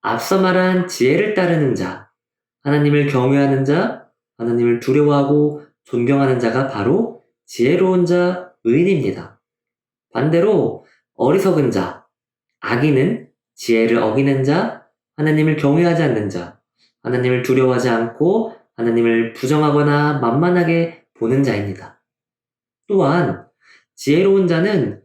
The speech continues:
선한 삶을 살기 위해 노력하는 자이며 지혜로운 자는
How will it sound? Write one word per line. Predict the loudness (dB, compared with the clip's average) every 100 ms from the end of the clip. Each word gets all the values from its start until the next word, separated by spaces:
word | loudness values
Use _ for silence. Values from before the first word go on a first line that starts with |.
| _ _
선한 | _ -2 -2 -2
삶을 | 0 2 2 2
살기 | 0 0 2 2
위해 | 2 2 2
노력하는 | 2 0 0 -2 -2
자이며 | -2 -2 -2 0 0 0 -4 -14 _ _ _
지혜로운 | -2 0 2 2 0
자는 | -2 0 0 -2